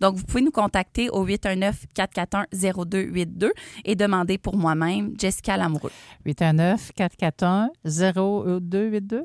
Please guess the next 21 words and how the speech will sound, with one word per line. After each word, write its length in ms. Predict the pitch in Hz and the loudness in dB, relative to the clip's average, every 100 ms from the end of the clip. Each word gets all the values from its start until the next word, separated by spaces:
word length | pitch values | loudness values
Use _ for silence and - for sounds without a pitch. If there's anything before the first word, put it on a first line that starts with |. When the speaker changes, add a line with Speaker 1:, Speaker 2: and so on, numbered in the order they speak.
| 370 | -6
Speaker 2:
c'est 140 | - | 0
Speaker 1:
Oui, 80 | 302 | 0
Speaker 2:
ça ? 80 | 320 | 2
Speaker 1:
exact. 320 | 202 214 220 320 | 0 2 0 0
Speaker 2:
Ah, 40 | |
OK, 180 | 202 196 | -2 0
parfait. 340 | 175 156 - - - - - | 0 -2 -4 -8 -16 -20 -4
Euh, 440 | 175 196 208 220 220 - | 2 4 4 4 2 2
il 80 | |
y 40 | 185 | 0
a 60 | |
quelque 160 | 196 220 | 2 -2
chose 240 | 370 330 | -4 -2
aussi 360 | 233 - 269 285 | -2 -2 -4 -4
pour 220 | - 180 | -2 -4
Pâques, 500 | - 196 220 240 233 196 175 170 | 2 2 2 0 0 0 2 2
si 880 | - - 262 - 240 254 277 - | 0 0 -2 2 2 2 -2 -2
je 60 | 175 | 2
me 100 | 175 | 0
trompe 280 | - 175 156 | 2 0 2
pas. 240 | 196 220 | 2 2